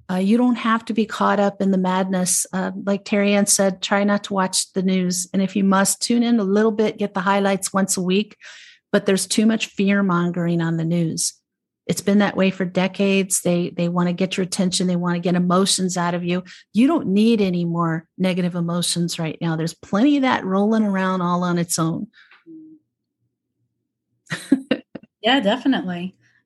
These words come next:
Speaker 2: Um, another thing is meditation. We always go back to the meditation. Um, even if you think you can't meditate, right, you can. Um, look for guided meditations, things to keep your mind busy.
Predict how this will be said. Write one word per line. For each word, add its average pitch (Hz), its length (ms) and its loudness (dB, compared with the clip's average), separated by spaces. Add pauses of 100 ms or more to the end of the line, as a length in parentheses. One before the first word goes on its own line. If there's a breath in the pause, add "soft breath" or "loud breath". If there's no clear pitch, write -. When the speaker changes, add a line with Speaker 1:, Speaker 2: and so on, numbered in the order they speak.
Speaker 2:
Um, 190 300 2
another 185 340 0
thing 196 360 0
is 196 260 0
meditation. 196 840 0
We 185 140 0
always 214 220 0
go 233 100 -6
back 214 240 0
to 233 100 -6
the 202 100 -2
meditation. 214 880 -2 (440 loud breath)
Um, 185 420 0
even 269 280 4
if 285 160 0
you 262 140 4
think 254 280 2
you 262 160 2
can't 269 400 2
meditate, 185 640 -4
right, 196 220 -4
you 208 140 -4
can. 190 540 -2 (440 soft breath)
Um, 185 300 0
look 214 160 -2
for 233 100 -2
guided 208 440 2
meditations, 180 840 -4
things 214 400 -4
to 220 60 -6
keep 214 280 -8
your 202 140 -2
mind 208 500 -2
busy. - 460 -14